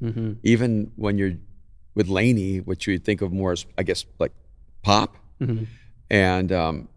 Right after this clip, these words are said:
Speaker 2: and yet when I'm listening, I feel, it's almost like I feel like you have a, a pop sound with a jazz undertone or something.
Speaker 1: Cool.
Speaker 2: And, I mean, do you have a pretty strong jazz background, or?
Speaker 1: Yeah.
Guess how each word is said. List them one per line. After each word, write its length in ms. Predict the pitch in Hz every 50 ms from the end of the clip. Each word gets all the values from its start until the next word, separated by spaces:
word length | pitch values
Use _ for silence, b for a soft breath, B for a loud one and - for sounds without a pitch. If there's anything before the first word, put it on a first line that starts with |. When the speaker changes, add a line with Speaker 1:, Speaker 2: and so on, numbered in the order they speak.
| - - - - - - - - - - -
Speaker 2:
and 140 | 117 110 110
yet 160 | 113 110 107
when 140 | 101 101 104
I'm 160 | 110 113 120
listening, 540 | 117 107 - - 107 98 98 95 95 95 - - - - - - - - - - -
I 60 | 101
feel, 220 | - - 113 110
it's 180 | - 107 - -
almost 260 | 117 127 139 110 -
like 140 | - 90 98
I 40 | 98
feel 180 | - - 104
like 180 | 104 98 95 -
you 80 | 98
have 160 | 98 98 90 95
a, 140 | 92 87 - b b b b b b b b b -
a 60 | -
pop 320 | - - - - 120 123 -
sound 380 | - - 110 101 110 110 104
with 120 | 95 92 98
a 60 | 95
jazz 360 | 85 - 104 98 98 101 87
undertone 540 | 95 90 101 113 110 - - - 87 85 82
or 60 | 78
something. 500 | - - - 82 82 - 73 67 - 110 - -
Speaker 1:
Cool. 300 | - 117 107 107 107 - - - - - - - - - - - - - -
Speaker 2:
And, 400 | - 92 92 90 92 92 92 85 - - - -
I 60 | 98
mean, 300 | 98 98 92 92 90 - - - - - - - - - - - - - - - - - - - 95
do 100 | 104 113
you 60 | 101
have 160 | 101 98 98
a 60 | 98
pretty 240 | 95 - 117 104 104
strong 300 | - - 110 104 101 101
jazz 260 | - 95 82 95 87 -
background, 500 | 87 78 85 - - 117 123 123 113 95
or? 300 | 90 85 76 76 78 - - - - -
Speaker 1:
Yeah. 280 | - 135 127 127 113